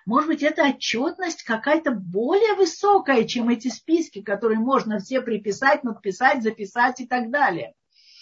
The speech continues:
Он совершенно ничего не слышал, он продолжал быть возмущенным.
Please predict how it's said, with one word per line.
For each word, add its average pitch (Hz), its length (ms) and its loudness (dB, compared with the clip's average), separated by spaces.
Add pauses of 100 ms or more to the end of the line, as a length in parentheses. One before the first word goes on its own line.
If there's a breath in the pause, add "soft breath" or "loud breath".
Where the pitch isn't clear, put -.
(460 loud breath)
Он 359 180 -8
совершенно 220 640 -2
ничего 175 520 -4
не 180 140 -4
слышал, 320 680 -4
он 233 220 0
продолжал 185 580 -2
быть 160 240 -8
возмущенным. 269 960 -4